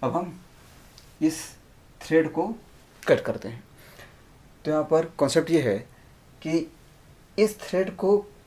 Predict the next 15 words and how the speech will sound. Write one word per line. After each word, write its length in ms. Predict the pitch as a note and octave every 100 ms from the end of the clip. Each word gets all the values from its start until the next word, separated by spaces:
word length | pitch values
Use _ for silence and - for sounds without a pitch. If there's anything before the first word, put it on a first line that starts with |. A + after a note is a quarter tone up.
| -
cut 180 | F3+ F3+
करने 380 | - D#3+ E3+ F3
के 200 | E3+ D3
just 260 | D3+ C#3 B2
बाद 280 | G#2 F2 - - - - - - - - - - - - A#2+
दोनों 340 | C#3+ D#3+ F#3+
spring 300 | G3 F3+ F#3
का 180 | C#3+ A#2 - - C#3+
length 400 | - D#3 F#3+ - - - - - - - C#3+
immediately 760 | D3 C3 C#3+ C#3 E3 G#3+ G3+ A#2+
decrease 420 | G#2+ C#3 C3 A#2+
करेगा 360 | G#2+ F#2+ F#2 - - - - -
और 300 | C#3 A2+ - - - - - - - - -
ये 140 | C#3+ D#3+
दोनों 300 | E3 E3+